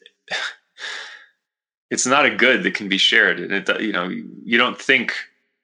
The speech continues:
you don't think about consequences. You don't think about the impact,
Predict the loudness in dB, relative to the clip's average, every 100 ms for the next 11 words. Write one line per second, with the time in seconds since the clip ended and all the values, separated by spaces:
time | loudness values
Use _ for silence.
0 | _ _ _ 0 2 2 0 2 2 2
1 | 2 2 2 0 2 2 2 0 0 2
2 | 2 0 0 0 2 2 4 4 2 -4
3 | -6 _ _ _ _ _ 0 2 2 2
4 | 2 0 -4